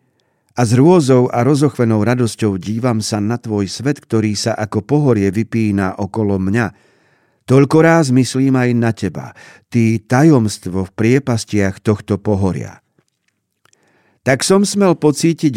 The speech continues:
na tebe pôvab jestvovania, čarovnosť všetkého jestvovania. V tebe som skúsil aj sladkosť vlastného bytia a všetkého bytia, i jestvovanie všetkých kameňov a zvierat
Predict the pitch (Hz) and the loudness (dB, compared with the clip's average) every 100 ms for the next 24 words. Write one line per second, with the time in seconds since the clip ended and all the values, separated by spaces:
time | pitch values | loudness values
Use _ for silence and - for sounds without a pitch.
0 | 113 120 120 156 127 - 117 131 135 113 | 0 0 0 -2 -2 -2 2 2 2 0
1 | 101 113 - 117 107 98 92 90 92 104 | 0 0 -2 -2 0 0 -2 -2 -4 -6
2 | - - - _ - 147 165 143 117 107 | -12 -20 -20 _ 0 4 4 2 0 0
3 | 98 - - _ _ - 208 - 127 107 | -2 -10 -20 _ _ 0 0 2 0 2
4 | 95 95 98 101 - 98 80 69 107 - | 0 0 -2 -2 -6 -6 -6 -10 -14 -20
5 | _ _ _ _ _ _ _ _ _ _ | _ _ _ _ _ _ _ _ _ _
6 | - 156 139 135 - 113 95 - - 123 | 0 2 4 4 4 -2 -2 -4 -2 -2
7 | 113 127 123 - 110 104 101 - 117 - | -2 0 -2 -2 -2 -2 -2 -2 -2 -2
8 | 117 110 107 104 - 113 107 101 90 95 | -4 -2 0 -2 -2 -4 -2 -2 -4 -6
9 | - 107 113 - _ _ _ _ _ 120 | -2 -4 -4 -10 _ _ _ _ _ 0
10 | 113 104 160 - 147 123 104 85 85 - | 0 0 -4 0 0 2 0 -4 -8 -8
11 | 80 78 78 113 110 139 - - 165 123 | -8 -8 -4 -2 2 2 0 0 2 2
12 | 104 92 90 - 113 - 107 - 127 131 | 0 -2 -2 -4 -4 -4 -4 -2 0 2
13 | 120 104 98 98 90 101 123 147 120 | 2 0 0 -2 -2 0 2 2 0